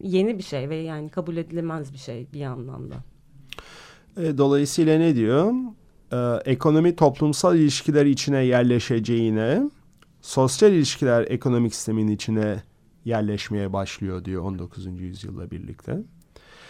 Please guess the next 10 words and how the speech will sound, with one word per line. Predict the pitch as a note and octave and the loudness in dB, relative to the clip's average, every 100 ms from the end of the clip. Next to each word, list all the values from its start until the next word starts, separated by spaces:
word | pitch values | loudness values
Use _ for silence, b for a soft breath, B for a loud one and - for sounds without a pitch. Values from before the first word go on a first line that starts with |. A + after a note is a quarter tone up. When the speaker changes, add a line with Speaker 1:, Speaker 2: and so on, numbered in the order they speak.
| B B B B B B _ _ _ - | B B B B B B _ _ _ 6
Speaker 2:
Ama | A3+ G3 E3 G#3 B B B B B B | 8 10 8 4 B B B B B B
bu | D#3+ D#3+ D3+ - _ _ - | -2 0 0 -2 _ _ -4
bizi | C#3+ D3+ | -4 0
bir | D3 | 0
felakete | D#3+ D3 D3 C#3 C#3+ C#3 E3 | 2 4 4 4 0 2 4
mi | C#3+ | 4
götürecek | B2 A#2+ B2+ A#2 A#2+ G#2+ | 2 0 -2 0 -2 -2
sorusunu | A#2+ A2+ - B2+ B2 A#2+ A#2 B B B B | -4 -4 -4 0 2 2 -2 B B B B
sorduktan | - B2+ B2 B2 - C3+ B2+ | -4 0 0 -2 0 0 0
sonra, | - A#2+ A2+ D3+ G3+ | 0 0 4 4 2